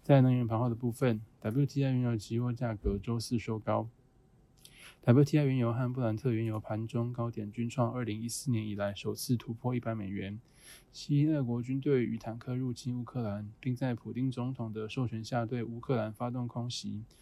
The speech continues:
俄国对乌克兰发动攻击被视为一一九零年代巴尔干战争，甚至二战以来欧洲最大规模军事行动。在疫情和供应链瓶颈导致全球经济不确定时期，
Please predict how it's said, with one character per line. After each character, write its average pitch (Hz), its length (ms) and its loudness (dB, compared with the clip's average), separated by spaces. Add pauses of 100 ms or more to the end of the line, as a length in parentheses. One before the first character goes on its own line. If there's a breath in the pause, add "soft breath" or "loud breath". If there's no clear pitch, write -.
(440 loud breath)
俄 156 120 4
国 135 160 4
对 143 140 2
乌 135 100 0
克 131 120 -2
兰 123 160 2
发 127 160 -2
动 131 180 -2
攻 127 220 -2
击 104 260 -4
被 117 220 -2
视 123 220 -2
为 107 220 0 (580)
一 131 200 8
一 135 60 4
九 110 180 0
零 107 180 -6
年 107 180 -6
代 113 220 -2
巴 113 140 -4
尔 113 100 -2
干 120 220 -4
战 117 220 -4
争， 117 280 -2 (400 loud breath)
甚 135 220 6
至 139 160 0
二 135 100 2
战 131 220 -2
以 117 80 -2
来 107 160 -4
欧 123 180 -4
洲 127 220 0
最 127 160 -2
大 120 160 0
规 123 160 -2
模 107 180 0
军 110 220 -6
事 113 140 -4
行 101 240 -10
动。 117 200 2 (260)
在 123 240 2
疫 127 140 2
情 107 220 -4
和 113 220 -2
供 120 220 -2
应 123 80 -2
链 120 180 0
瓶 113 200 -6
颈 107 200 -6
导 98 200 0
致 117 200 -4
全 110 220 -8
球 107 160 -4
经 123 220 0
济 123 140 -4
不 117 140 -10
确 117 180 0
定 117 160 -4
时 110 180 -4
期， 104 320 -6